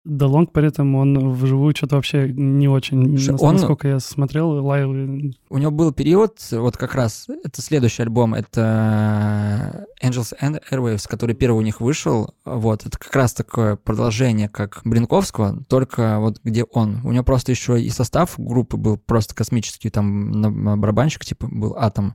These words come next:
Speaker 2: И это всё так легло. И вот там он как раз и смотрел, когда лайвы, прямо вот идеально.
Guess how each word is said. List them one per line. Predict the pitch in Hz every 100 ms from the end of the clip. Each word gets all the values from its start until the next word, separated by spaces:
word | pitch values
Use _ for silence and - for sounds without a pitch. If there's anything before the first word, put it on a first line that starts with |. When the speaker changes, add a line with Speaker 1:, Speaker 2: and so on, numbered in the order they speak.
| -
Speaker 2:
И | 120 123
это | 127
всё | - 131
так | 131 -
легло. | 120 117 139 190 - _ _
И | 131
вот | 117
там | 143 165
он | 123
как | 117 -
раз | 120 -
и |
смотрел, | - 110 113 107
когда | 104 107 104
лайвы, | 120 180 110 101 -
прямо | - 110 101
вот | 123 117 - - _ -
идеально. | 120 113 110 101 113